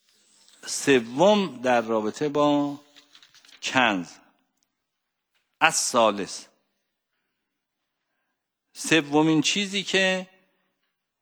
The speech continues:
به اون خمس تعلق پیدا می‌کنه. اولی چی بود؟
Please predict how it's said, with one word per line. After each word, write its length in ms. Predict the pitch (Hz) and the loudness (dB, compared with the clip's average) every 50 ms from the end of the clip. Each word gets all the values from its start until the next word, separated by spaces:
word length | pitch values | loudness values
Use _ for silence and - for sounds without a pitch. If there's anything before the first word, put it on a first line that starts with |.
| _ _ _ _ _ _ _ _ _ _ _ _ _ _ _ _ - | _ _ _ _ _ _ _ _ _ _ _ _ _ _ _ _ -4
به 60 | 120 | -2
اون 560 | 127 127 139 147 160 170 170 165 139 131 - _ _ _ _ _ _ _ _ _ _ _ _ _ _ _ _ _ _ _ _ _ _ _ _ _ | 0 2 4 4 4 2 0 -2 -6 -8 -12 _ _ _ _ _ _ _ _ _ _ _ _ _ _ _ _ _ _ _ _ _ _ _ _ _
خمس 420 | _ - - 165 175 143 123 - - | _ -2 2 4 4 4 4 0 -4
تعلق 460 | - 95 98 95 92 92 92 87 - | -8 -6 -6 -6 -6 -8 -10 -10 -12
پیدا 220 | - 98 92 95 | -14 -12 -12 -12
می‌کنه. 240 | 92 85 - - 135 | -12 -6 0 2 2
اولی 280 | 139 135 143 143 165 185 | 2 2 2 -2 0 -2
چی 200 | - - - 208 | -4 -2 -2 -2
بود؟ 440 | 196 202 190 185 185 180 - - | 0 2 2 2 2 0 -4 -14